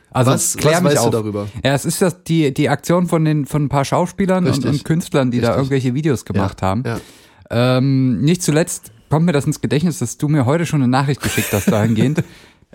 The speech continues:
Speaker 1: Ähm, aber erklär mich mal auf.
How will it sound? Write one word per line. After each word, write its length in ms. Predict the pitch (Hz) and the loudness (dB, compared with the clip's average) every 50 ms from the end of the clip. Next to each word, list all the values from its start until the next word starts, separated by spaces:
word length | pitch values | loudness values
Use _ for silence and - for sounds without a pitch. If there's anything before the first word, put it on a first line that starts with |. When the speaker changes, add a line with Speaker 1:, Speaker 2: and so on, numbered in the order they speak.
| - - | -8 -4
Speaker 1:
Ähm, 1040 | 127 131 135 135 131 131 135 131 131 131 127 131 131 131 131 131 131 131 127 92 - _ _ - _ _ _ _ _ _ _ _ _ _ _ _ - - - - _ _ | 0 2 2 2 2 2 2 2 2 0 0 0 0 2 2 2 2 0 0 -2 -6 _ _ -20 _ _ _ _ _ _ _ _ _ _ _ _ -16 -16 -16 -16 _ _
aber 280 | 117 127 127 135 135 | -2 0 2 2 2
erklär 280 | 120 139 - - 147 - | 0 -2 0 0 2 2
mich 120 | 202 120 | 2 2
mal 100 | 113 113 | 2 0
auf. 260 | 101 98 92 - - | 0 0 -2 -6 -10